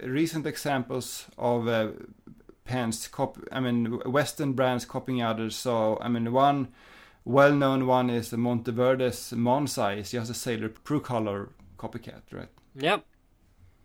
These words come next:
Speaker 2: Uh, you know, the Platinum,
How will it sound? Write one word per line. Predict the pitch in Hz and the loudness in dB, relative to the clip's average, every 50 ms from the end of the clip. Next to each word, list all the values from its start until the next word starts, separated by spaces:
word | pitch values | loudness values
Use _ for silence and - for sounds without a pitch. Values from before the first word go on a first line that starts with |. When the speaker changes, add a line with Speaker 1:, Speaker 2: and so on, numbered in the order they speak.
| _ _ _ _ _ _ - - _ _ - | _ _ _ _ _ _ -20 -20 _ _ -2
Speaker 2:
Uh, | 143 131 131 131 131 131 123 127 - _ - _ - - - _ _ _ _ _ _ _ | -2 0 0 0 -2 -4 -4 -6 -8 _ -20 _ -20 -20 -20 _ _ _ _ _ _ _
you | - 151 | -2 0
know, | 135 117 110 - _ _ _ _ - | 0 0 -2 -6 _ _ _ _ -4
the | 135 139 135 135 131 139 - - _ | 0 2 4 4 2 0 -4 -10 _
Platinum, | - - 175 180 190 - - 185 170 160 156 151 147 143 | 4 6 8 8 8 6 4 4 6 6 6 4 0 -4